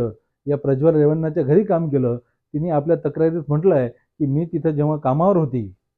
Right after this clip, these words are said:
रेवन्नाच्या घरी, त्यावेळेस जेव्हा प्रज्वल रेवन्नाची आई, म्हणजे तिचं नाव भवानी आहे, त्या जेव्हा घरी नसायच्या, त्यावेळेस प्रज्वल रेवन्ना किंवा एचडी रेवन्ना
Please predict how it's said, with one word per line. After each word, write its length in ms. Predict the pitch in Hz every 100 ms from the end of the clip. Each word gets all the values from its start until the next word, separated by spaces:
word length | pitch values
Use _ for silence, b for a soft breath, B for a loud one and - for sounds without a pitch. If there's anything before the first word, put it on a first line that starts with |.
| _ -
रेवन्नाच्या 480 | 127 131 135 123 131
घरी, 260 | 117 123 151 _ _ _ -
त्यावेळेस 360 | 139 139 165 156
जेव्हा 440 | 120 135 139 165 - _ _ _ _ _ _ _ -
प्रज्वल 320 | 135 135 175
रेवन्नाची 520 | 151 151 160 151 - 214 151
आई, 200 | 180 131 101 _ 123
म्हणजे 260 | 127 135
तिचं 320 | 143 131 127 139
नाव 180 | 139
भवानी 420 | 143 131 175 208 160
आहे, 160 | 120 - _ _ -
त्या 120 | 147
जेव्हा 280 | 147 156 190
घरी 260 | 131 151 220
नसायच्या, 540 | 185 165 131 135 131 b b _
त्यावेळेस 340 | 156 147 151 175 - -
प्रज्वल 360 | 139 135 190 180
रेवन्ना 380 | 180 180 180
किंवा 600 | 226 _ _ - 160 156 - _
एचडी 340 | 165 151 214 196
रेवन्ना 400 | 151 139 131